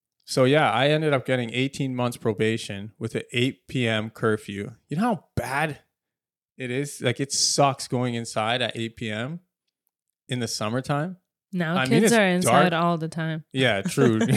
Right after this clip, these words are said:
Speaker 1: Yeah,
Speaker 2: like,
Speaker 1: yeah.
Speaker 2: "What do you
Speaker 1: I
Speaker 2: mean?
Speaker 1: wish it was like that.
Speaker 2: Why
Speaker 1: It
Speaker 2: did
Speaker 1: was
Speaker 2: you, why don't you just play games?" <laughs>
Speaker 1: Yeah. Man, we didn't have games like
Speaker 2: Yeah.
Speaker 1: that, you know?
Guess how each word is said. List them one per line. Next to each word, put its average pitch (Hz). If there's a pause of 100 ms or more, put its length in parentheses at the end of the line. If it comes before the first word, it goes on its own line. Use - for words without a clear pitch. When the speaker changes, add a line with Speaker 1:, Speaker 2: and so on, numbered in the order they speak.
Speaker 1:
Yeah, -
Speaker 2:
like, 208
Speaker 1:
yeah. -
Speaker 2:
"What 214
do 220
you 254
Speaker 1:
I 254
Speaker 2:
mean? 247
Speaker 1:
wish 185
it 165
was 131
like 117
that. 120
Speaker 2:
Why 107
Speaker 1:
It 113
Speaker 2:
did 135
Speaker 1:
was 220
Speaker 2:
you, 196
why 196
don't 208
you 208
just 196
play 190
games?" 180
<laughs> -
Speaker 1:
Yeah. 117 (640)
Man, 110
we 113
didn't 120
have 107
games 98
like 156
Speaker 2:
Yeah. 185
Speaker 1:
that, -
you 101
know? 120